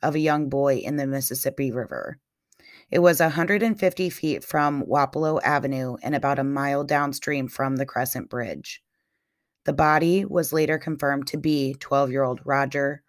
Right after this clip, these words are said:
Herbert Warren. Joyce Warren was so distraught over finding her son's body that she had to be sedated.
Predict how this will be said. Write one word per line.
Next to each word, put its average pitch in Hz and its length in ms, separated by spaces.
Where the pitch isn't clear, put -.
Herbert 135 440
Warren. 82 520
Joyce 185 400
Warren 165 340
was 143 200
so 147 220
distraught 139 480
over 147 220
finding 143 360
her 139 140
son's 139 300
body 135 540
that 147 140
she 165 140
had 143 320
to 147 60
be 147 140
sedated. 131 760